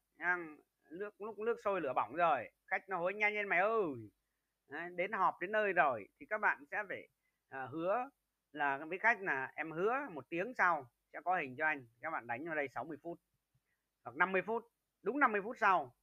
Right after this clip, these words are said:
nó render được bao nhiêu được, chưa xong cũng xong, cũng thôi. Lúc đó các bạn lưu cái hình ra gửi cho khách, thế là ngon ha. Đó, là không, không mất, mất hứa ha.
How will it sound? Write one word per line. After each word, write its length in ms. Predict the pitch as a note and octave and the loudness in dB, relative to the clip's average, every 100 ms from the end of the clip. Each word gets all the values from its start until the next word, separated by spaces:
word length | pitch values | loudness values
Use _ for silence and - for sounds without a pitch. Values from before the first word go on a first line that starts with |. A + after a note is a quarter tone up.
| _ _ | _ _
nó 120 | F3 | 0
render 420 | G3 F3+ F3 F3 D3 - _ | 4 6 6 6 4 -8 _
được 140 | E3+ | 0
bao 100 | D#3+ | 2
nhiêu 220 | F3+ F#3 D3+ | 2 2 4
được, 180 | D3+ - _ _ _ _ _ _ | 4 4 _ _ _ _ _ _
chưa 160 | A3 A#3 | 4 6
xong 300 | A3 G#3 F3+ | 8 4 2
cũng 260 | G3+ - - - | -8 -8 -16 4
xong, 160 | A3 G3+ - _ | 6 6 -4 _
cũng 140 | - F#3+ | -16 2
thôi. 220 | A3 F3+ - _ _ _ _ _ _ | 2 2 -8 _ _ _ _ _ _
Lúc 160 | F#3 G3+ | -10 2
đó 260 | E3 F3 G3+ | 4 6 4
các 80 | G#3+ | 2
bạn 260 | F#3+ - | 2 0
lưu 240 | D#3+ G3 F3 | -4 -4 -2
cái 120 | F#3 | -4
hình 220 | D#3+ C#3 | -4 -2
ra 280 | E3 E3 C#3 A#2+ | 2 4 2 -6
gửi 200 | A#2+ A2 | -12 -10
cho 80 | E3 | -2
khách, 240 | G#3 G#3 _ _ _ _ _ | 0 -2 _ _ _ _ _
thế 100 | A#3 | 0
là 80 | F#3+ | 0
ngon 240 | D#3+ E3+ C3 _ _ _ _ | 2 0 0 _ _ _ _
ha. 280 | D3+ F#3 C#3 - _ _ | 2 2 2 -4 _ _
Đó, 320 | C3+ C#3+ E3+ D#3+ | -8 -4 -4 -2
là 240 | D3 C3+ | 0 0
không, 360 | - F3+ F3 D#3 | -2 -6 -6 -12
không 300 | - E3+ E3 | -10 -8 -2
mất, 240 | G3+ - - | -2 -2 -10
mất 360 | F3 F3 F#3 | -8 -4 -4
hứa 320 | F3 F3 G#3 C4+ - | -2 0 0 -2 2
ha. 280 | F#3 E3 | 4 4